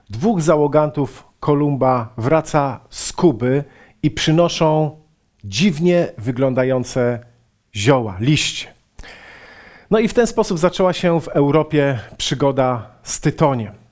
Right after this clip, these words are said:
W tysiąc osiemset osiemdziesiątym roku pewien aptekarz nabawił się zapalenia płuc. Szukając rozwiązania, wymieszał tytoń wraz z goździkami i zaczął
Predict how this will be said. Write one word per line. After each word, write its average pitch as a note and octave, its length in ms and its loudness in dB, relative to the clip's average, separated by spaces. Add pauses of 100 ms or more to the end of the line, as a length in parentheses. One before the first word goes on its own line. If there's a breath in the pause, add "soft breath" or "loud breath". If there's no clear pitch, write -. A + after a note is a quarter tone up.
(560 loud breath)
W - 40 -20
tysiąc F3 300 2
osiemset G3+ 360 0
osiemdziesiątym D3 960 0 (260 loud breath)
roku D#3 500 0
pewien C#3+ 500 0 (200)
aptekarz D#3+ 520 -4
nabawił D3 280 0
się C#3 160 -4
zapalenia B2 440 -2
płuc. - 440 -16 (280 soft breath)
Szukając F3+ 840 0
rozwiązania, C#3 1120 0 (340 loud breath)
wymieszał E3 760 0 (1120)
tytoń F#3 520 0
wraz C#3+ 420 -2
z A#2+ 140 -6
goździkami C3+ 920 -2 (240 soft breath)
i C#3 60 -4
zaczął F3+ 580 0